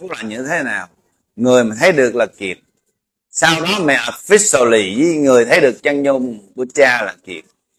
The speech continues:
Chị thấy cặp mắt của mẹ đó, tại những năm trước thì đẹp trai nha, không phải như giờ tóc bạc đâu, mười mấy chục năm trước. Thì cặp mắt của mẹ, cặp mắt, à, cũng giống giống Kiệt.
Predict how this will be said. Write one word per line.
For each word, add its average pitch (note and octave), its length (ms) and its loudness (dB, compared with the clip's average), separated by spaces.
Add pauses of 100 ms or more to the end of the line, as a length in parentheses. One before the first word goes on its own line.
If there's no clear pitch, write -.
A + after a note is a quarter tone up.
(200)
Chị A2+ 80 -4
thấy F3 140 6
cặp C3+ 140 -2
mắt D#3+ 300 0
của E3+ 120 0
mẹ A#2+ 420 2
đó, E3 140 2 (220)
tại C3+ 180 0
những D3 180 2
năm E3 180 2
trước G3+ 140 8
thì E4+ 120 6
đẹp C3 200 -2
trai D#3+ 280 2
nha, F3 120 2
không D#3+ 120 0
phải D#3+ 160 4
như F3+ 120 -2
giờ C3+ 320 0
tóc F3+ 180 -4
bạc - 260 -10
đâu, D3 160 -6
mười B2 180 -6
mấy D3+ 160 -4 (140)
chục C3 120 0
năm C#3+ 280 -6
trước. F3+ 240 -6 (400)
Thì A2+ 80 -8
cặp D3 200 0
mắt E3 280 0
của E3+ 120 -2
mẹ, B2+ 560 2
cặp C3 200 -4
mắt, B2 140 -4 (180)
à, C#3+ 460 0
cũng C3+ 260 -4
giống E3 220 -6
giống A3 300 -6
Kiệt. G#2 120 -8